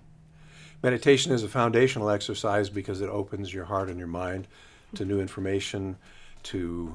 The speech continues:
uh, the larger realities of the universe and your own self.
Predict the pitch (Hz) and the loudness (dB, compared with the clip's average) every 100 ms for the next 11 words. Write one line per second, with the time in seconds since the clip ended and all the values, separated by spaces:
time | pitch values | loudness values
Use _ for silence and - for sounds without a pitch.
0 | - 98 87 90 92 98 98 95 95 92 | -10 -6 -6 -4 -2 0 -2 -4 -4 -2
1 | 95 92 95 87 85 87 90 90 90 92 | 0 -2 -4 -6 -8 -8 -6 -6 -6 -8
2 | - 85 85 85 82 - 92 90 101 - | -8 -8 -6 -6 -6 -6 -4 -4 -6 -14